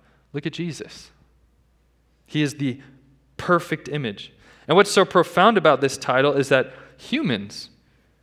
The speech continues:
were made to be image bearers of God. And yet we failed at that. But where we failed, Jesus succeeded. He truly is the perfect image of God. And more than that, though,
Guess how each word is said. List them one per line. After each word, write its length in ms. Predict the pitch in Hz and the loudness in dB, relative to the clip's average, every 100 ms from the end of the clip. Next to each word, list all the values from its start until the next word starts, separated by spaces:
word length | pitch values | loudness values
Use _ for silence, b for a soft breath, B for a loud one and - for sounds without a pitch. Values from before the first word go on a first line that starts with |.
| - - | -20 -12
were 200 | 131 135 | -6 -4
made 580 | 143 214 262 117 - - | 0 0 0 -4 -12 -10
to 100 | 143 | -8
be 160 | 127 | -6
image 280 | 117 113 104 | -8 -8 -8
bearers 320 | 110 104 101 | -6 -6 -8
of 100 | - | -14
God. 300 | - 82 - _ _ _ _ _ _ _ _ _ _ | -16 -16 -16 _ _ _ _ _ _ _ _ _ _
And 180 | 135 151 | -10 -6
yet 200 | 180 170 | -6 -6
we 160 | 147 131 | -8 -8
failed 560 | - - 190 131 104 | -12 -8 -6 -6 -8
at 100 | 98 | -14
that. 260 | - - - _ _ _ _ _ _ _ _ _ _ _ _ _ _ _ _ _ _ _ _ | -18 -20 -20 _ _ _ _ _ _ _ _ _ _ _ _ _ _ _ _ _ _ _ _
But 140 | - 131 | -4 0
where 120 | 139 | 0
we 160 | 135 185 | 2 0
failed, 360 | - 156 135 | 4 4 4
Jesus 240 | 160 156 135 | 0 -4 -6
succeeded. 540 | 147 - - 175 120 | -8 -6 -2 -2 -2
He 120 | 151 | -4
truly 440 | 143 - 185 165 156 | -6 0 4 4 4
is 160 | 147 | 2
the 220 | 143 131 B B B | 0 -2 B B B
perfect 480 | - 214 - 160 - | 2 4 2 -2 -2
image 240 | 139 127 | -4 -4
of 100 | 120 | -6
God. 240 | 117 117 110 | -2 0 0
And 160 | 117 | -2
more 220 | 135 175 190 | 0 2 2
than 160 | 139 | 0
that, 240 | 127 117 123 | -4 -4 -2
though, 240 | 117 113 | -2 -4